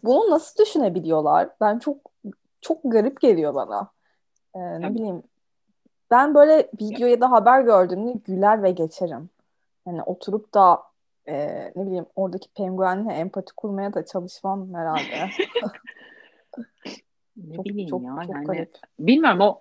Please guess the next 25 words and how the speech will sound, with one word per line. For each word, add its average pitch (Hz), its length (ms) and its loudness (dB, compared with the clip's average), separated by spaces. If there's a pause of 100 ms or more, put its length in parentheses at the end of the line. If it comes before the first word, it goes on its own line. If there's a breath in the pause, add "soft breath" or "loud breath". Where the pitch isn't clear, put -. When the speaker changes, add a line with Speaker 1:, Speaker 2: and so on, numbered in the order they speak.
(280)
Speaker 2:
düşünsene 302 500 0
Twitter'a 226 380 0
sadece 233 300 0
o 214 60 0
mantıkla 202 520 -2
baktığın 196 340 -4
zaman 190 240 -2
aslında 185 420 -6
bayağı 180 280 0
yaparsın 170 520 -4
yani. 120 400 -10 (1300 soft breath)
Of, 175 220 2
burada 180 280 4
aklıma 190 400 -2 (140)
ya 113 220 -2 (200)
sürekli 175 340 0
konuları 160 360 0
atlıyor 156 340 2
gibi 131 180 -2
olacağım 127 280 -2
ama 139 180 -4
şey 135 220 -2
geliyor. 110 280 -4 (280)
Ben 160 280 2
mesela 156 560 0